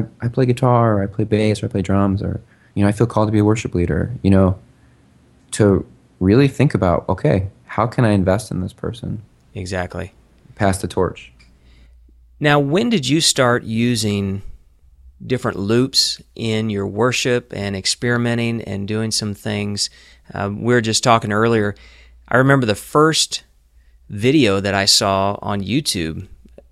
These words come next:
Speaker 2: quite a while back that you're explaining how your setup is in worship.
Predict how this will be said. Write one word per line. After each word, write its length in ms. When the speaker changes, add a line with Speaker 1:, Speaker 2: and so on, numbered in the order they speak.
Speaker 2:
quite 240
a 40
while 220
back 520
that 100
you're 240
explaining 580
how 380
your 540
setup 600
is 500
in 300
worship. 500